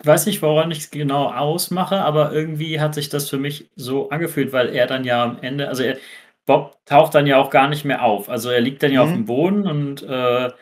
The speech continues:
Speaker 1: und, äh, erzählt ja davon, dass es ihm so leid tut, dass,
Speaker 2: Ja.
Speaker 1: äh, dass er Laura umgebracht hat. Und, ähm,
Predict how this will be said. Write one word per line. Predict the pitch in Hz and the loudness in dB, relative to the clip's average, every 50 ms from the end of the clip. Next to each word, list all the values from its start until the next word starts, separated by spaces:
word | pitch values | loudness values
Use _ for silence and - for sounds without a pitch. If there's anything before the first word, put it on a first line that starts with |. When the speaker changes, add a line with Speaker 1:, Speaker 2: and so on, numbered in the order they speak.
| - - - - _ _ _ _ _ _ _ | -20 -20 -20 -20 _ _ _ _ _ _ _
Speaker 1:
und, | - 120 113 113 113 113 113 117 - - | -4 -2 0 2 2 0 0 -2 -4 -6
äh, | - 123 113 113 110 110 110 | -4 0 0 2 2 2 2
erzählt | 110 - - 131 123 | 0 0 -2 -2 -2
ja | 127 117 | 2 4
davon, | 120 123 123 - 139 120 | 4 4 4 4 0 0
dass | 117 113 | -2 -2
es | 117 110 - | -4 -6 -6
ihm | 131 120 110 | -4 -4 -2
so | 113 | 0
leid | 107 107 107 117 135 135 - | 2 4 4 4 2 0 -4
tut, | 147 147 139 - | -6 -8 -4 -2
dass, | 120 117 117 113 - 123 | -2 -2 0 0 -2 0
Speaker 2:
Ja. | 127 117 | 0 0
Speaker 1:
äh, | 107 113 113 113 110 | 0 2 0 0 0
dass | 120 117 - 110 | -2 -4 -4 -2
er | 113 107 | -4 -2
Laura | 107 110 107 110 107 107 123 | -2 -2 -2 -2 -2 -4 -4
umgebracht | 127 127 139 135 135 139 135 - - 147 | -4 -4 -4 -4 -4 -4 -6 -4 -2 0
hat. | 147 151 147 - | 0 0 -2 -4
Und, | 156 127 117 117 117 117 113 113 - | -6 -4 -4 -2 -2 -2 -4 -4 -4
ähm, | 143 117 113 113 113 113 110 113 113 - | -2 0 0 2 2 0 -2 -4 -6 -10